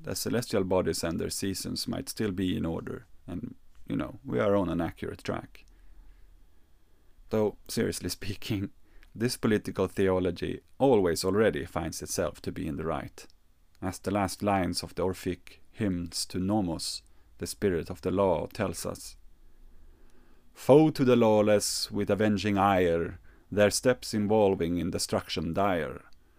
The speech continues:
Come, bless abundant power, whom all revere but all desire. What favoring mind draw near, give me through life on thee to fix my fight, and never forsake the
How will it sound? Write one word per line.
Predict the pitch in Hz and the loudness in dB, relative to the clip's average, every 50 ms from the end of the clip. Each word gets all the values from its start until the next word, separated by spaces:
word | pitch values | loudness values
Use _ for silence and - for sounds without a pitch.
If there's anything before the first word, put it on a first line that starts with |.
| - - - - _ _ _ | -20 -20 -20 -20 _ _ _
Come, | - - 127 127 123 110 107 | 6 6 8 8 8 8 8
bless | 113 120 120 117 - - - 95 | 6 6 6 4 2 -2 0 0
abundant | 90 98 107 107 107 101 98 92 - | 2 2 2 4 4 2 2 0 0
power, | - - 98 101 87 73 85 92 92 - - 92 - - - - - | 2 4 4 6 6 4 2 0 -2 -4 -8 -10 -14 -18 -20 -16 -6
whom | - 113 107 104 | -2 2 4 6
all | 110 113 113 113 | 8 8 6 6
revere | 110 107 101 95 104 107 107 101 95 | 6 4 4 4 4 4 4 4 4
but | 80 85 80 76 - | 2 2 0 0 -2
all | - - 104 104 107 113 - | -2 0 0 0 0 -2 -4
desire. | - - - - - - - 80 71 64 64 - - - - - - - - - _ _ - - - - - - - _ - _ _ - - | -8 -10 -8 -8 -4 -2 -2 -2 -2 -4 -8 -10 -14 -16 -18 -20 -20 -20 -20 -20 _ _ -20 -20 -20 -20 -20 -20 -20 _ -20 _ _ -6 2
What | - 110 113 - | 2 2 2 2
favoring | - - 117 123 131 117 123 123 120 110 | 2 4 6 6 6 6 6 4 4 4
mind | 104 107 107 110 113 113 101 101 | 6 6 6 6 4 2 2 2
draw | 104 101 104 107 | 2 4 4 4
near, | 101 95 92 90 82 76 - - - - - _ - - - _ _ _ | 4 2 2 0 0 -2 -6 -8 -12 -16 -20 _ -20 -20 -20 _ _ _
give | - - 110 104 101 | -4 -2 -2 0 0
me | 110 107 104 | 0 0 0
through | 95 - 107 107 104 | -2 -4 -4 -2 0
life | 92 95 92 92 90 87 87 - - - - | 0 0 0 0 0 -2 -4 -8 -12 -12 -8
on | - 90 90 85 | -6 -4 -4 -2
thee | 92 92 92 92 92 92 - | -2 -2 -2 -4 -6 -8 -8
to | - 92 | -10 -10
fix | 90 - - 92 - - - - | -6 -4 -4 -4 -4 -4 -4 -2
my | 90 90 | -4 -4
fight, | 87 - - 82 76 69 - - - - - - - - - - - _ - _ | -4 -4 -4 -4 -4 -4 -8 -12 -18 -20 -20 -20 -20 -20 -20 -20 -20 _ -16 _
and | - 90 95 95 | -4 0 2 4
never | 107 110 107 95 90 87 82 | 4 4 4 4 2 2 2
forsake | - - 92 87 - - 101 95 82 78 - - - | 0 -4 -6 -6 -4 -2 0 0 0 -2 -4 -10 -12
the | - - - | -10 -8 -4